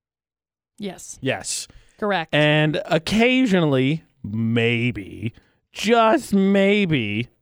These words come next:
Speaker 2: you might actually send a text to someone you didn't mean to.
Speaker 1: Okay.
Speaker 2: Or maybe, you know, because we're so unattentive anymore, especially when we're on our phones,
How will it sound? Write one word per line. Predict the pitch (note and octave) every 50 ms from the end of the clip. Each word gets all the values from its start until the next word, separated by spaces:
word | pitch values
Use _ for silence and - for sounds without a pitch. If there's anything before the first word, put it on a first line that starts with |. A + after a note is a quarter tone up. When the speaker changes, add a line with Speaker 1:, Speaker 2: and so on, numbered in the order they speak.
| _ _ _ _ _ _ _ _ _ _ _ _ _ _ _ _ _ _ _ _ _ _ _ _ _ _ _
Speaker 2:
you | - D#3+ E3+
might | F3 F3+ F3+ F3+ F3
actually | E3+ E3 E3 - - E3+ E3
send | - - F3 D#3
a | D3
text | C#3+ - D#3 D3 - -
to | C3+
someone | B2+ - D#3 C#3 C#3 C3 B2+ B2
you | B2
didn't | A#2 C3 A#2+ G#2+ A2
mean | G#2+ G#2+ G#2+ G2+ G#2
to. | G2+ G#2+ G#2 F#2 F#2 F2+ -
Speaker 1:
Okay. | F3 F3 F3 F3 E3 - G3 F3+ F3+ F#3+ G3 G#3 A#3+ C#4 D#4
Speaker 2:
Or | E4+ F4 E4+ D4+
maybe, | C#4 C4+ C4+ D4 D#4+ B3+ B3 A#3
you | A#3 D4 C4+ A3+ A3 G#3+
know, | G#3+ A3 A#3+
because | G3+ A3 G3 - G#3+ G3+ E3
we're | E3+ G#3+ G3+
so | F#3 - - A3 G3+ G3+ F#3
unattentive | - F#3 F#3 F3 D#3 - - E3+ F#3 G3 E3 F3+ E3+ C#3+
anymore, | D#3 C#3 C3 C3 C3 B2+ C#3
especially | D3+ - - D#3+ D#3 D#3 - E3 D#3
when | D3 D3 D3
we're | C#3+ C3+ C3+
on | C3+ C#3 C#3
our | C3 B2+ A#2+
phones, | - - E3+ E3 D#3 C#3 C3+ C#3 C#3